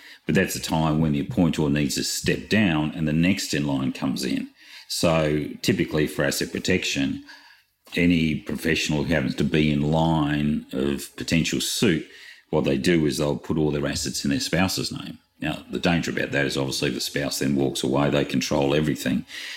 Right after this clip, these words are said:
So you use a family trust, but the same thing is you want to say, "Okay, well, if I'm getting attacked, then I can resign my appointorship," and then it passes down like the leading member to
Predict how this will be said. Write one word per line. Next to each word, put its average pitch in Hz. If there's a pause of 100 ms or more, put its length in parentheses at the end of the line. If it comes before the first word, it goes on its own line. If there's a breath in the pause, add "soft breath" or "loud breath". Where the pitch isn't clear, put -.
So -
you 87
use 85
a 73
family 76
trust, -
but 71
the 71
same 76
thing 78
is 73
you 80
want 71
to 67
say, 73
"Okay, 69
well, 71 (540 loud breath)
if -
I'm 87
getting 73
attacked, - (100)
then 73
I 73
can 78
resign 76
my 71
appointorship," 90 (560 loud breath)
and 73
then 76
it -
passes 73
down 71
like 80
the 65
leading 71
member 73
to 71